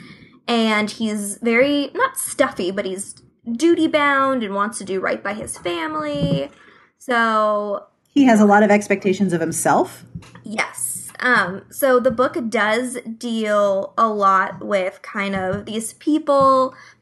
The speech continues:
Speaker 1: feel like they're stuck in these roles, but they want to veer from it. Um, but usually,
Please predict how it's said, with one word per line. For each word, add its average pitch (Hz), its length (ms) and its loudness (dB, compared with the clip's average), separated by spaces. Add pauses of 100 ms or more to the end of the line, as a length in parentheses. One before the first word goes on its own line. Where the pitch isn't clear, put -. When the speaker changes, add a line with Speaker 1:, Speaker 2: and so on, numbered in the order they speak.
Speaker 1:
feel 214 160 0
like - 300 -4
they're 196 240 2
stuck - 520 -2
in 277 140 0
these 262 240 -2
roles, 214 540 0
but - 160 -10
they 180 100 2
want 202 200 0
to 196 100 0
veer 277 340 2
from 254 260 0
it. 220 340 -2
Um, 202 640 -4 (160)
but 240 280 0
usually, 247 1160 0